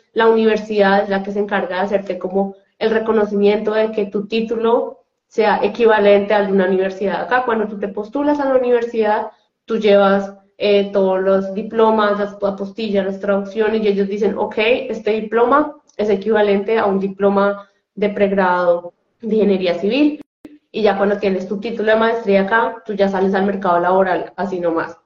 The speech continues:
¿sí? En mi caso, hubo unas, hubo dos materias,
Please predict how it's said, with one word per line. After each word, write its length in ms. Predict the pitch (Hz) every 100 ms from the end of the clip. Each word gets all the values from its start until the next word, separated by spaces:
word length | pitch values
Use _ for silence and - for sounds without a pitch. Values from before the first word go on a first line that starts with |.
| _
¿sí? 400 | _ - - - - - _
En 160 | 220
mi 140 | 226 220
caso, 640 | 220 214 233 269 - -
hubo 400 | 208 226 214 208
unas, 640 | - 233 226 226 - - -
hubo 200 | 233 226
dos 280 | 214 233 262
materias, 760 | 254 254 214 202 214 320 359